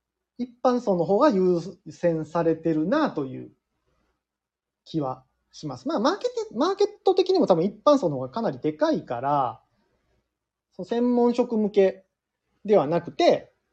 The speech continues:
一般層へのリーチっていう選択肢なんでしょうねっていうふうなことを書かれてて、アキリンさんが。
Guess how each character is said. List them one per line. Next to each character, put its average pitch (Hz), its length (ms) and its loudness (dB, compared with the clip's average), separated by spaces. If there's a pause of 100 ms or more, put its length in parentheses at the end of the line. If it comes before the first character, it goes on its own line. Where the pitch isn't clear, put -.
(360)
一 180 120 -16
般 175 140 0
層 156 120 -6
へ 202 40 -2
の 269 100 4
リ 185 160 2
ー - 40 -10
チ 156 120 -10
っ 151 40 -10
て - 140 -10
い 311 120 4
う 302 60 4
選 285 180 0
択 285 180 2
肢 - 100 -6
な 143 100 -4
ん 127 60 -8
で 120 60 -12
し - 80 -18
ょ 147 80 -16
う 160 40 -12
ね 247 340 -4
っ - 20 -6
て 247 140 -6
い 302 80 2
う 302 80 2
ふ 285 140 -4
う 190 40 -2
な 131 240 -6 (300)
こ - 100 -14
と 139 120 -4
を 127 200 -6
書 156 80 -2
か 160 120 2
れ 147 100 0
て 143 100 -6
て、 - 180 -12 (340)
ア 151 80 -10
キ 135 100 -10
リ 127 80 -8
ン 117 80 -12
さ 113 120 -20
ん 117 80 -16
が。 131 120 -16